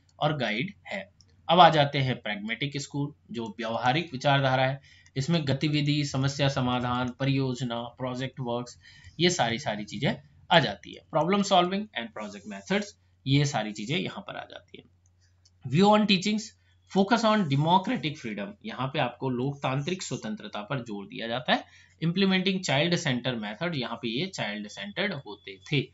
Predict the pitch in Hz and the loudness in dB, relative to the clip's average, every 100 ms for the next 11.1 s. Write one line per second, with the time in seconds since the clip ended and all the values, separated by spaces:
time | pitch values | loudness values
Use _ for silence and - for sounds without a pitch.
0 | _ _ _ 123 117 127 127 127 120 113 | _ _ _ -6 -4 -4 -4 -4 -6 -10
1 | - 120 127 123 120 117 - 113 113 120 | -12 -10 -4 -4 -2 -4 -4 -8 -6 -4
2 | 120 123 120 139 175 190 233 - _ _ | -2 -2 -2 0 2 2 0 -4 _ _
3 | - 113 113 110 104 180 175 127 120 117 | -10 -4 -2 -2 -4 -2 0 -2 -4 -8
4 | 120 110 107 113 120 156 160 180 185 196 | -8 -10 -10 -4 2 2 0 -2 2 2
5 | - 120 117 117 104 120 117 107 - 117 | 0 -2 -2 -4 -4 -2 -2 -2 -4 -2
6 | 170 104 _ _ _ _ 107 113 110 110 | -2 -4 _ _ _ _ -4 -2 -2 -4
7 | 110 120 131 135 123 120 131 131 135 131 | -6 -4 2 2 0 -4 -4 -2 -2 -2
8 | 127 120 117 113 113 - 156 143 135 139 | -4 -6 -6 -6 -6 0 0 2 2 2
9 | 139 127 123 131 131 135 120 123 123 123 | 0 0 0 0 -2 -2 -2 -4 -6 -6
10 | 117 127 170 247 - _ _ - 123 127 | -4 -2 -2 -4 -8 _ _ 0 2 2
11 | 120 | -2